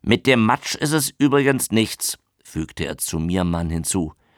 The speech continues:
Miermann verstand und sagte zu Liefen: „Entschuldigen Sie uns, wir müssen unsere Zeitung machen. Wir sind leider brave Arbeiter. Wir sind keine freien Geister, sondern Lohnknechte des Verlages,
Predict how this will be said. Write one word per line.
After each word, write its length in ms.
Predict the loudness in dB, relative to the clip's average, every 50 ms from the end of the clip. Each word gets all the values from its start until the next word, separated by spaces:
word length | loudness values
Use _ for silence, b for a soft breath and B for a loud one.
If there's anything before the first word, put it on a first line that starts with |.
| b b b b b _
Miermann 480 | 0 2 4 4 4 4 4 4 2 2
verstand 640 | -2 -4 -4 -6 -6 -8 -8 -8 -8 -8 -8 -6
und 140 | -6 -4 -2
sagte 320 | -2 -2 -2 -2 -6 -10 -8
zu 160 | -6 -4 -2
Liefen: 400 | -2 -2 -2 0 0 -2 -2 B B B B B B B B B B _ _ _
„Entschuldigen 1500 | -6 -4 -2 0 0 0 0 -2 -2 -4 -6 -6 -6 -6 -4 -2 -2 -2 -2 -2 -4 -6 -10 -10 -10 -10 -10 -10 -10
Sie 180 | -10 -10 -10 -8
uns, 460 | -6 -6 -6 -4 -4 -6 -6 -2 0
wir 180 | 0 2 2
müssen 500 | 2 2 4 4 4 2 2 0 0 -2
unsere 400 | 0 2 2 2 2 2 -2 -4
Zeitung 600 | -4 -6 -6 -6 -8 -8 -10 -12 -12 -12 -12 -8 -8
machen. 340 | -8 -8 -8 -10 -8 -6 -6
Wir 120 | -6 -4
sind 220 | -2 -4 -2 -2
leider 680 | -2 0 0 0 0 0 0 -2 -2 -4 -6 -6 -8 -6
brave 640 | -6 -6 -4 -2 -4 -2 -2 -4 -6 -6 -6 -8 -8
Arbeiter. 560 | -10 -14 -14 -14 -12 -10 -12 -8 -4 -4 -4 B B B B B
Wir 180 | 0 0 0
sind 300 | 0 0 -4 -6 -8 -10
keine 420 | -10 -8 -6 -4 -4 -2 -2 -2 -4
freien 540 | -8 -12 -10 -8 -6 -4 -4 -4 -4 -4 -4
Geister, 500 | -4 -4 -4 -6 -6 -8 -6 -6 -6 -4
sondern 380 | -4 -4 -4 -4 -6 -8 -10 b b b b
Lohnknechte 1000 | -4 0 2 2 2 2 -2 -4 -6 -8 -10 -6 -6 -6 -6 -8 -12 -12 -12 -10
des 160 | -10 -12 -14
Verlages, 580 | -12 -10 -10 -8 -8 -8 -10 -10 -10 -12 -12